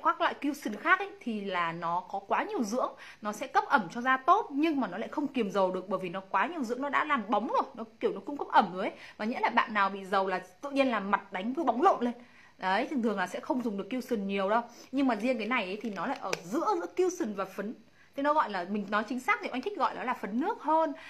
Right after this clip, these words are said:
bởi vì là nó không lỏng như cushion đâu. Đấy, nó không lỏng như cushion. Ừ. Ừm,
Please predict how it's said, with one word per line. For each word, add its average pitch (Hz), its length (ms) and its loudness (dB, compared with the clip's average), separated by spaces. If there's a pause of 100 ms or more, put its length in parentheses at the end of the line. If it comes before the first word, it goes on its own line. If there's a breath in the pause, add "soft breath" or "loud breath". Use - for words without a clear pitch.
(180 loud breath)
bởi 196 140 2
vì 196 160 -2
là 190 220 2 (380)
nó 202 120 -2
không 415 200 0
lỏng 359 260 6
như 226 80 -4
cushion 302 460 0
đâu. 285 140 6 (400)
Đấy, 226 260 -4
nó 247 100 -2
không 320 140 -4
lỏng 226 220 4
như 190 120 -8
cushion. 262 280 -4 (880 loud breath)
Ừ. 214 60 -8 (1700)
Ừm, 233 840 -2